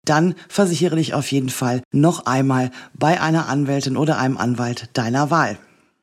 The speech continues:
Ja, es war so ein bisschen der Aufreger der Woche. Es geisterte plötzlich durch die Social-Media-Kanäle, dass man keine Freebies mehr anbieten darf. Ganz so schlimm ist es nicht.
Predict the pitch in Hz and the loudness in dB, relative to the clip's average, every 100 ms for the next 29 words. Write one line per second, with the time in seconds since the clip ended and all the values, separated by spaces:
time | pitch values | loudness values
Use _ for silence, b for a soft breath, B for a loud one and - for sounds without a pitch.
0 | _ _ _ _ _ _ - 160 196 135 | _ _ _ _ _ _ 0 2 2 0
1 | - 180 170 175 208 196 175 185 190 208 | 0 0 2 0 2 2 2 0 -4 -2
2 | 190 175 156 135 165 196 180 160 - 147 | -2 0 0 0 -2 0 -2 -2 -4 -2
3 | 180 185 175 160 175 165 165 - 175 180 | -2 -2 -6 -4 -4 -2 -6 0 0 0
4 | 165 - 165 160 156 151 165 160 151 147 | -4 -2 0 0 -2 0 -2 0 0 2
5 | 151 147 147 B B - 139 151 165 147 | 2 0 -4 B B -2 -2 0 0 0
6 | 143 B - - 131 190 196 - 170 175 | 0 B -10 -6 0 2 2 2 0 2
7 | 165 - 143 113 160 135 131 131 117 151 | 0 2 0 2 2 2 -2 -2 0 -2
8 | 165 - - 120 135 214 233 208 - 180 | -4 -12 -10 -2 0 0 2 0 2 0
9 | 165 - - 147 208 220 - | 0 -4 -4 2 2 0 -6